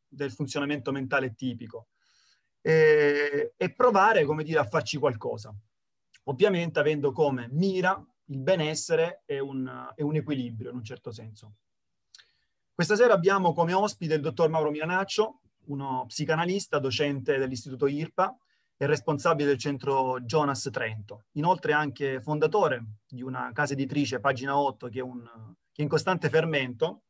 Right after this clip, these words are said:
Vi invito tra l'altro ad andare, diciamo così, a cercarla per vedere l'insieme di iniziative che spesso partono da questa casa editrice.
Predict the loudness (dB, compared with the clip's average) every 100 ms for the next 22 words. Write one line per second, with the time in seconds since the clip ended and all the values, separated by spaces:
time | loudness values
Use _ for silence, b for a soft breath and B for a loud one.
0 | _ _ _ _ -6 -4 2 2 4 2
1 | 0 0 -6 -2 -2 -2 -4 -8 -8 -6
2 | -6 -8 -8 -6 -4 -6 -6 -6 -6 -6
3 | -8 -12 -16 _ _ _ _ _ -8 -6
4 | 0 0 2 0 -2 -4 -4 -4 -4 -6
5 | -6 -6 -6 -6 -6 -10 -8 -8 -8 -8
6 | -10 -16 -16 -18 -18